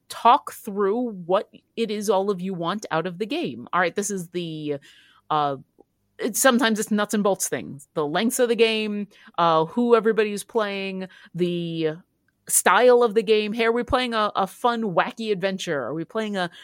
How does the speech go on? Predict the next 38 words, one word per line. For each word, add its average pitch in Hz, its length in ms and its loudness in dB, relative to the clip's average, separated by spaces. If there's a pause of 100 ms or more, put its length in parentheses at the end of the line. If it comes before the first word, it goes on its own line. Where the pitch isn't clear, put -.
(140)
a 170 120 0
serious 233 680 2
fan-, 208 300 0 (100)
uh, 190 140 0 (320)
high 196 300 2
fantasy 185 520 -2
game? 147 320 -6
Are 143 60 -6
we 170 160 -2
doing 190 220 -2
something 190 520 -2 (280)
in 202 280 -2
Eberron? 156 600 0
Is 139 140 -10
this 160 140 -10
a 165 60 -4
horror-themed 175 840 0
game? 123 420 -6 (480)
Is 170 120 -4
everybody 240 380 4
on 226 140 0
board 220 260 4
for 175 120 -8
that 170 180 -4
kind 170 200 -6
of 160 60 -6
thing? 127 400 -10 (380)
Um, 151 380 -4
talk - 340 2
through 202 640 2
the 165 300 -4
things 175 380 -4
you 160 100 -4
want 190 340 -2
and 165 100 -6
you 147 80 -8
don't 160 240 -2
want. 294 400 -4